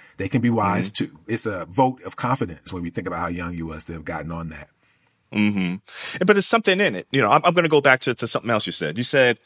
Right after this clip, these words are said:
Speaker 2: anything can be said if you say it right.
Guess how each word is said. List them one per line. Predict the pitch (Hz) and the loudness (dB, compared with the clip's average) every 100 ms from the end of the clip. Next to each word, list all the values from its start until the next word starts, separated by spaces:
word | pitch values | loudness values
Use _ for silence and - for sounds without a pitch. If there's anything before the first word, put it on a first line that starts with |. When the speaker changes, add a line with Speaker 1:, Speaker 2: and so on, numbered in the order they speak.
| _ - | _ 0
Speaker 2:
anything | - 208 214 190 180 | 4 4 4 0 0
can | 165 | 0
be | 147 | 0
said | - 143 117 107 | 2 6 6 4
if | 110 | 0
you | |
say | 101 120 95 | 2 4 4
it | 82 | 2
right. | 76 78 - | -4 -8 -10